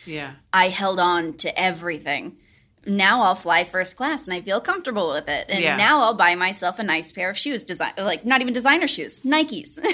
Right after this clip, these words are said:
Speaker 1: Mm-hmm.
Speaker 2: a brand name.
Speaker 1: Yeah.
Speaker 2: And I'm completely comfortable with it. But when I was actually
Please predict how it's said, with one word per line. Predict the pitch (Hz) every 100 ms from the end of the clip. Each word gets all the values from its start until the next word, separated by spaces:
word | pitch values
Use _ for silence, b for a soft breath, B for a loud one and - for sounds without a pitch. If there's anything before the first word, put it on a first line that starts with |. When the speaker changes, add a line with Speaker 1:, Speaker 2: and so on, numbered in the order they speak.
| -
Speaker 1:
Mm-hmm. | 214 202 190 247
Speaker 2:
a | 277
brand | 302 311 277
name. | 202 139 185
Speaker 1:
Yeah. | 190 175 131 349 -
Speaker 2:
And | 240 247
I'm | 247 254 -
completely | 294 254 220
comfortable | 254 269 196 165
with | 123
it. | 151 -
But | 190 185
when | 196 202 190
I | 180
was | 180 175 - -
actually | 190 - 190 180 170 170 165